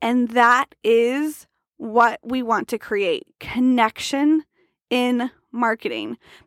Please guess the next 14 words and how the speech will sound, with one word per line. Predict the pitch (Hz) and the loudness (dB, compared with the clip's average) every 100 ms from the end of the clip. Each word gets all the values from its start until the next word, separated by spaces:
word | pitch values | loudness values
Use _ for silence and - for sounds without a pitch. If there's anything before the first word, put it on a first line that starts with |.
| - | -2
not | 262 277 330 | 2 2 2
just | 370 - | -2 0
connection | 349 339 - 320 | 2 2 2 0
to | 311 302 | 2 -2
you. | 254 269 - 220 | -2 -2 -2 -4
You're | 240 294 349 | -2 2 4
amazing. | 349 311 254 - 220 - _ - | 4 4 2 -6 -10 -16 _ -6
Keep | - 311 | -2 2
being | 339 311 294 | 4 4 4
vulnerable | 285 302 302 302 | 4 4 4 4
and | 294 | 4
authentic | 294 294 285 302 | 2 0 -2 -2
in | 277 269 | -2 0
you, | 247 226 | 0 -2